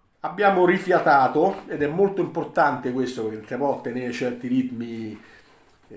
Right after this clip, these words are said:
per novanta minuti con questi calendari che prevedono partite ogni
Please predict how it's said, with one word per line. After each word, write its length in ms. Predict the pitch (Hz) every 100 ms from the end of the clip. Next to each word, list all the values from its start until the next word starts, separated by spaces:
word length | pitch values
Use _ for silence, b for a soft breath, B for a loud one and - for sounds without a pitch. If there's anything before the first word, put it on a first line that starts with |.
| -
per 140 | 139 127
novanta 420 | 139 143 139 135
minuti 440 | 139 160 160 156
con 840 | 123 135 143 143 135 135 123 - _ _ _
questi 440 | - 165 - -
calendari 680 | 131 135 135 135 147 151 143
che 100 | 123
prevedono 460 | 120 120 127 131 127
partite 360 | 127 127 160 143
ogni 520 | 127 123 120 -